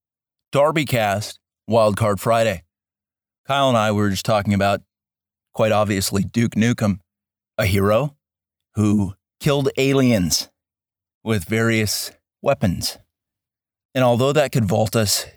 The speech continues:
into a thoughtful discussion about illegal immigration, that's not what we're gonna talk about today.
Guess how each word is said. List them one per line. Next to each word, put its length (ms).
into 280
a 80
thoughtful 800
discussion 680
about 320
illegal 340
immigration, 680
that's 220
not 400
what 240
we're 120
gonna 180
talk 240
about 260
today. 360